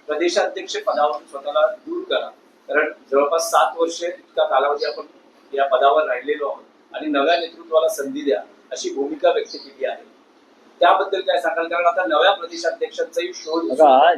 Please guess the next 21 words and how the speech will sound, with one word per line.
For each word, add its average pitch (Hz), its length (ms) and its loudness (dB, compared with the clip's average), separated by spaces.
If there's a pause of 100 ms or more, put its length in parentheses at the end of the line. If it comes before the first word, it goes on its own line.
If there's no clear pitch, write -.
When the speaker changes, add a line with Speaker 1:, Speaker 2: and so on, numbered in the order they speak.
Speaker 2:
जयंतराव 151 400 4
पाटील 95 380 -2 (1160)
हे 156 60 8
एक 160 160 2
प्रगल्भ 170 400 6
विचार - 1080 0
असलेले 147 380 2
नेते 135 280 2
आहेत. 92 100 -12 (1120)
सात 165 400 4 (100)
वर्षापेक्षा 160 560 0
जास्त 135 420 0
काळ 151 120 8
ते 139 140 0
त्या 135 140 2
पदावर 127 380 4
असल्यावर 117 380 -2 (1040)
त्यांनी 147 260 6
त्यांच्या 156 400 4
पक्षात - 500 2 (100)
जर 165 160 4